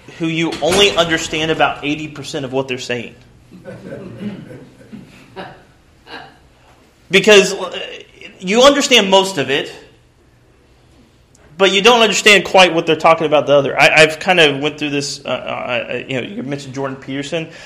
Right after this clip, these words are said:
I only understand about eighty, eighty-five percent of what he's saying.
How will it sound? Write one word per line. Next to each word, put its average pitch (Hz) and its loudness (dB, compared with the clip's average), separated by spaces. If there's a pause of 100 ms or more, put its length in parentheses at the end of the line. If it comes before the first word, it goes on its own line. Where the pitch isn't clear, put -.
(140)
I 180 8
only 220 6
understand 175 0
about 151 2
eighty, 160 -4
eighty-five 143 0
percent 131 -6
of 123 -10
what 123 -2
he's 123 -10
saying. 123 -4